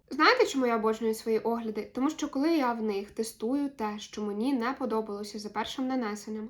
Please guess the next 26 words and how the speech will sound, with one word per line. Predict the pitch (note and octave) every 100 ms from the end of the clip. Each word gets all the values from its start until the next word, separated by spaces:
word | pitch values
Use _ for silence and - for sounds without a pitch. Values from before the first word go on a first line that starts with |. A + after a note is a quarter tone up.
| -
то | - A#3+
потім | - G3+ G#3+ C#4
мені | G#3+ G#3+
це | A3
в | F#3
оглядах | G#3 G#3+ B3 C4
починає | C4+ C4 F#3+ F#3+
подобатися. | G#3+ B3+ F#4 C#4 - - - - -
І |
зараз | G3+ D4+ D#4+
я |
нанесла | D4+ C4+ B3+ C#4
цю | B3 A3
помаду, | A#3+ D4+ B3 G3+ G3 -
і |
вона | G#3+ G#3+
мені | A3 B3
також | B3+ A#3+
подобається. | - D#4 C#4 F#3+ - - - - -
Єдине, | A#3 A#4
тут | D4
написано, | D4 D4 D4+ C#4
що | -
вона | A3+ B3
матова, | A3+ G3+ G3 G3 G3 B3+ D#4 -
але, | A#3 A#3+ A3 G#3